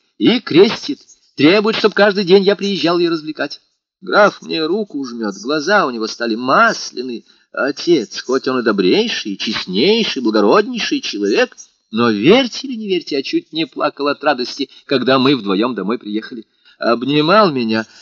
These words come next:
в откровенности пустился. Какие-то таинственные откровенности насчёт карьеры, связей, денег, браков,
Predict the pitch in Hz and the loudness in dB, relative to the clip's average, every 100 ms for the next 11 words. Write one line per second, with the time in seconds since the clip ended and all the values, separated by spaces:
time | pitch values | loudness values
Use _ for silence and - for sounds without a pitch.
0 | - - 226 - 175 165 170 - - - | -16 -4 -2 2 2 2 0 -4 -8 -10
1 | 311 - 302 - - _ _ _ _ - | -10 -10 -10 -10 -18 _ _ _ _ -12
2 | - 220 202 185 - _ - 107 208 294 | -4 0 2 0 -2 _ 0 2 2 2
3 | - - 139 110 107 127 143 165 113 - | -2 -4 -2 -2 0 4 4 6 2 -2
4 | 123 113 113 - 98 85 131 233 226 196 | -4 0 0 0 -2 0 0 2 0 -2
5 | 139 - 110 196 220 170 120 98 170 220 | -4 -2 2 2 2 0 -4 4 6 6
6 | 190 120 101 185 220 - | 2 -4 0 4 4 0